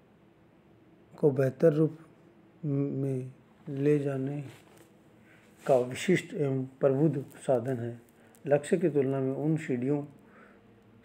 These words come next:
से की जाती है जो उपगे की ओर बढ़ती हैं और उद्देश्य की यथार्थता से अवगत कराती हैं और इसके बहुत ही उपयोगी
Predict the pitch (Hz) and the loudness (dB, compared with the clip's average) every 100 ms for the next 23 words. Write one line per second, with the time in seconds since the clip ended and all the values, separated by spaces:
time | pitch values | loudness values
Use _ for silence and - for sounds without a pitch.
0 | - 151 135 131 - 147 139 135 135 127 | -8 -2 -2 -4 -4 -2 2 0 0 -6
1 | 123 135 127 127 139 131 - - - - | -6 -12 -8 0 2 2 -4 -20 -20 -20
2 | _ - - - - - - _ _ _ | _ -20 -20 -20 -20 -20 -20 _ _ _
3 | _ _ _ _ _ _ _ - 151 151 | _ _ _ _ _ _ _ -14 -12 -12
4 | - 165 147 170 165 165 139 143 139 131 | -8 0 4 4 4 -2 -6 -2 2 2
5 | 131 131 - 131 131 113 - 120 117 117 | 2 -6 -10 -2 -2 -4 -8 -8 -8 -12
6 | - _ _ _ _ _ _ _ _ _ | -16 _ _ _ _ _ _ _ _ _
7 | _ _ _ _ _ _ _ _ _ - | _ _ _ _ _ _ _ _ _ -20
8 | _ - - - - 156 147 143 147 139 | _ -20 -20 -20 -6 0 2 4 2 2
9 | 175 156 135 135 127 131 139 143 139 143 | 0 0 -2 -2 -2 0 4 4 4 -2
10 | 139 139 - 123 120 123 _ - 135 131 | 0 -2 -2 -6 -6 -10 _ -6 -2 0
11 | 139 - 117 117 123 113 120 - 127 135 | 0 -2 -4 -4 -6 -8 -10 -10 -6 -4
12 | 131 139 131 123 127 147 143 127 120 127 | -2 0 0 0 -2 -2 -2 -2 -2 -2
13 | 117 120 | -4 -4